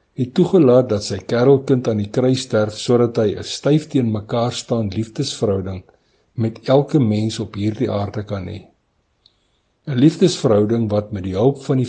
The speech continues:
Heilige Gees in elkeen van ons se binneste binnes,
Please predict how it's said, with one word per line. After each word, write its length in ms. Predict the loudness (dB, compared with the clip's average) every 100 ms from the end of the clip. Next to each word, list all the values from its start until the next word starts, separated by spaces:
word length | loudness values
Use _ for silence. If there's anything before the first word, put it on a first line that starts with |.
| 0
Heilige 420 | 0 0 0 -4
Gees 380 | -6 -2 -2 -4 -8
in 200 | -8 -2
elkeen 380 | -2 -2 -2 -2
van 220 | -2 -4
ons 260 | -4 -6 -6
se 80 | -6
binneste 500 | -2 -2 -2 -6 -6
binnes, 420 | -4 -4 -6